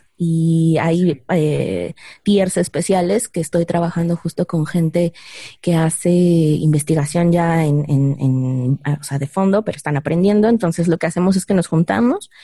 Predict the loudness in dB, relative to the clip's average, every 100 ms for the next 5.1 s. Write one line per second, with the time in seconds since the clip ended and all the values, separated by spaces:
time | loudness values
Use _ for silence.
0 | -20 -20 -20 -2 2 4 4 2 2 0
1 | 2 2 2 -2 -4 0 2 0 0 2
2 | 2 2 2 2 2 2 2 4 2 0
3 | -2 0 2 2 2 0 0 0 -2 -2
4 | -4 -4 -2 0 2 -2 -4 -2 -2 -2